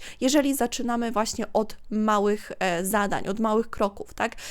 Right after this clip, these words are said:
I właśnie możemy sobie powoli zacząć wyrabiać ten nawyk. Oczywiście to może trochę potrwać, tak? Bo to wszystko zależy od, e, od domowników,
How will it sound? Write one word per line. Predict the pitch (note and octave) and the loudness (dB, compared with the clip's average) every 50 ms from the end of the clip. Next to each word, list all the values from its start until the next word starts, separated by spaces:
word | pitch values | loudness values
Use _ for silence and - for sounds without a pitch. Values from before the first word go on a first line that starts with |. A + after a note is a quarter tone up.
| - C4+ - | -12 -8 -4
I | G3+ G#3+ | -2 0
właśnie | A3 A#3 A#3 - B3+ A#3+ | 2 2 2 2 2 2
możemy | A#3 A#3+ B3+ A#3+ B3 A#3 A#3+ A#3+ | 4 4 4 2 2 2 2 2
sobie | A#3+ - A3 F#3+ A3+ A3 | 0 0 0 0 0 -2
powoli | - - B3 G#3+ G3+ A3+ A#3 A#3 A#3 G#3 | -2 -2 -2 0 2 2 2 2 2 2
zacząć | G#3 G#3 - B3 A3+ G#3+ A3+ | 0 0 0 0 -2 -2 -2
wyrabiać | A3 G3+ G3 G3+ G3+ G#3 - - | 0 0 0 0 0 -2 -2 -2
ten | - A3 G#3+ G#3 | -2 0 0 2
nawyk. | G3+ F3+ - - - - - - - - - | 2 0 -2 -4 -6 -10 -12 -12 -10 -4 -2
Oczywiście | - - G4+ A#4 A#4 - - G4 F4 | 0 2 2 2 2 2 2 2 2
to | - D4 B3+ | 2 4 4
może | C4+ D#4 D4+ B3+ C#4+ - | 6 6 4 4 0 -2
trochę | - - B3 A#3+ - - | -4 -6 -8 -6 -6 -6
potrwać, | - - A3 G3 - - - - G#3 - - - - - - | -2 0 0 0 0 0 0 0 0 0 -2 -6 -12 -6 0
tak? | - G3+ B3 B3+ - - - - - - - - | 0 2 2 0 -2 -8 -8 -8 -8 -8 -6 -4
Bo | G3 F3+ F3+ - A3+ A3 G#3+ G#3+ G#3+ G#3+ G#3 - - G#3 | -4 0 2 4 6 8 8 8 8 6 6 4 2 -2
to | A#3 | -6
wszystko | G#3+ - - - - - B3 | -4 -4 -4 -4 -2 0 2
zależy | G#3 A#3 A3 A3 A3 G#3 G#3+ - - | 4 4 4 4 2 0 0 0 0
od, | G3+ G#3 - - - - - | 0 -2 -2 -6 -10 -6 -4
e, | G3 G3 G3 G3 - | -2 -2 -2 -2 -2
od | - - G3+ G3 - - - G3 G3 F#3 | -2 -4 -4 -4 -6 -6 -4 -4 -2 0
domowników, | F#3+ A3 A3 A3+ A3 G#3 G#3+ G3+ G#3 - G#3 G3+ A3 - - | 0 2 2 2 2 2 0 0 0 0 0 0 0 -2 -6